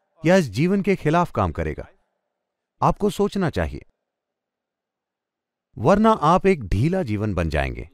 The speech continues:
मैं ढीले शब्द का इस्तेमाल नैतिकता के संदर्भ में नहीं कह रहा हूं, मैं ढीला बस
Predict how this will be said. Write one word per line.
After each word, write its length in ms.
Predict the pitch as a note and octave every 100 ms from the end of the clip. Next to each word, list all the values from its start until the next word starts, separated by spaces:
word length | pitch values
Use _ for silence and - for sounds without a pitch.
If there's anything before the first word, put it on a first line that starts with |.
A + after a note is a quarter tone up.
| - B2+
मैं 220 | E3 C#3
ढीले 340 | G2+ E3 G#3+
शब्द 280 | - F3 D3+
का 100 | E3+
इस्तेमाल 560 | C#3+ - C3+ D3 D3+ - _ G2
नैतिकता 540 | G2+ B2 F3+ - F3
के 160 | E3 D#3+
संदर्भ 460 | - B2 A#2+ B2+
में 180 | C3 E3
नहीं 220 | F3 A#2+
कह 200 | A#2+ F#2
रहा 160 | D#2+ C#2
हूं, 100 | C#2 - _ -
मैं 300 | A#2 E3+ D3+
ढीला 320 | G#2 D3 F#3+
बस 360 | F#3+ F#3 -